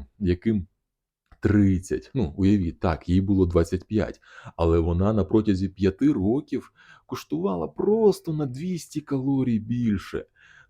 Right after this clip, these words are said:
Тобто вісім кілограмів, множимо їх на, е, п'ять років, і виходить вже в нас сорок кілограмів. Ну, звісно, сорок кілограмів не буде, а двадцять п'ять, може, й буде. Дивіться, в двадцять п'ять років вона важила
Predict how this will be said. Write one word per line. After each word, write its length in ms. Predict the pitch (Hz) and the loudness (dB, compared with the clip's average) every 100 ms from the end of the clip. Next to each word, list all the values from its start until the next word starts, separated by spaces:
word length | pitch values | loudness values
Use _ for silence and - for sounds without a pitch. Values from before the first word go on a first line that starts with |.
| - | 4
Тобто 500 | 98 85 - 73 - | 6 6 0 -10 -2
вісім 360 | 101 98 87 | 0 0 -2
кілограмів, 800 | 82 82 76 80 78 101 151 156 _ _ _ | 0 0 0 -2 0 -2 -4 -8 _ _ _
множимо 680 | 87 92 104 107 78 82 82 | 2 4 4 4 2 -2 -2
їх 340 | 85 95 92 78 | 0 0 -2 -6
на, 600 | 76 76 73 71 69 - _ - - - _ _ _ _ _ _ _ _ _ _ - 104 | -6 -6 -6 -6 -10 -14 _ -20 -20 -20 _ _ _ _ _ _ _ _ _ _ -12 -2
е, 200 | 98 92 | -2 0
п'ять 380 | 104 92 80 | 0 0 0
років, 540 | 80 76 80 - 160 - _ _ - | -2 -2 -2 -2 -4 -6 _ _ -4
і 400 | 87 87 82 80 | 0 2 2 0
виходить 760 | 78 - 76 73 76 104 139 - | -2 -6 -4 -4 0 -2 -2 -10
вже 280 | 73 69 71 | -8 -4 -4
в 100 | 76 | -4
нас 260 | 73 - | -8 -10
сорок 420 | - - 92 87 - | -16 -2 2 2 0
кілограмів. 580 | 76 71 80 62 69 - | -4 -4 -4 -8 -10 -6
Ну, 140 | 254 | -4
звісно, 360 | 87 131 175 71 | -2 -4 -6 -8
сорок 300 | - 82 78 | -4 -2 -2
кілограмів 500 | 82 78 80 80 73 | -2 -2 -2 -4 -6
не 100 | 78 | -6
буде, 340 | 87 196 - - - 185 139 | -4 -4 -4 -6 -10 -20 -10
а 400 | - 76 78 78 | 0 0 2 -2
двадцять 460 | 78 82 80 82 - | -2 -2 -2 -4 -10
п'ять, 440 | 78 78 113 - | -8 -4 -4 -6
може, 440 | 101 82 76 76 90 | -4 -4 -2 -2 -2
й 40 | |
буде. 500 | 90 160 143 69 - | 0 -2 -4 -6 -8
Дивіться, 400 | 80 110 101 85 | 0 0 0 -2
в 80 | 78 | -8
двадцять 640 | 78 95 160 190 - 147 | -2 0 0 -2 -8 -8
п'ять 320 | - 151 147 - | -2 -2 -2 0
років 380 | 175 190 113 | 2 0 -2
вона 200 | 98 113 | -4 -2
важила 500 | 95 120 143 127 120 | 0 0 0 -2 -4